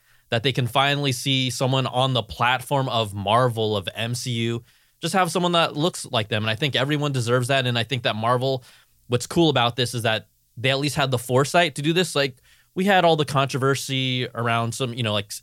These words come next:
Stop Asian Hate. Well, they were already developing this movie, so it wasn't like this comes out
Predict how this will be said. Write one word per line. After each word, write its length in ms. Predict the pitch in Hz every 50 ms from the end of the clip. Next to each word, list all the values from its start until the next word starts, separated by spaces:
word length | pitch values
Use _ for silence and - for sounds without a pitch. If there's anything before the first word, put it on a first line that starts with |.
| _
Stop 360 | - - - 123 113 120 - -
Asian 260 | 120 120 107 120 113
Hate. 220 | 110 120 135 - - _ _ _ _ _ _
Well, 200 | - 156 165 160
they 300 | - - 123 110 117 147
were 120 | 170 190 196
already 200 | 190 185 165 143
developing 480 | 127 120 - 123 139 147 156 - 151
this 160 | 139 131 127 139
movie, 240 | 143 147 165 147 135
so 340 | 123 - 160 151 143 135 135
it 120 | 135 139
wasn't 240 | 135 151 156 160 160
like 180 | 151 143 135 -
this 200 | - 139 131 -
comes 320 | - - 147 131 131 123 131
out 280 | 127 127 127 120 -